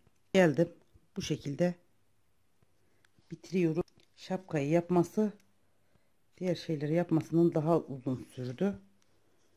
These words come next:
Şöyle bu dikme payı bıraktım. Buradan bu şekilde şapkamızı da yaptık. Dikerken şekil vereceğiz. Şimdi şu tepe kısmını yapacağım. Buzdolabı süsü olarak yapacaksanız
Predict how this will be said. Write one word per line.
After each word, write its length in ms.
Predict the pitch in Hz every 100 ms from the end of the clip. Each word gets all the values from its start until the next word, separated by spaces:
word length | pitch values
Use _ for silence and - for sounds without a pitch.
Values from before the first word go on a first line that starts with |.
| _
Şöyle 360 | _ - 165 147
bu 140 | 160
dikme 300 | - - 196
payı 340 | - 143 135 127
bıraktım. 540 | 131 127 - 185 190 - _ -
Buradan 380 | 156 147 170 190 - _ _ _ _ _ _
bu 40 | -
şekilde 400 | - 131 147 151
şapkamızı 600 | - 170 - 147 131 123
da 80 | 139
yaptık. 520 | 160 165 - 190 -
Dikerken 460 | - 180 160 - 127
şekil 400 | - - 135 113
vereceğiz. 500 | 123 123 165 185 208 _ _ _ _ _ _ _ _ _ _ _ _ _ _ _ _ _ _ _ _
Şimdi 260 | - 262 220
şu 160 | -
tepe 340 | - 254 262 254
kısmını 360 | - - 147
yapacağım. 560 | 135 135 - 185 196 185
Buzdolabı 380 | 220 214 151 135
süsü 300 | - - 190
olarak 500 | 160 135 131 - - -
yapacaksanız 840 | 156 180 208 202 202 - 139 202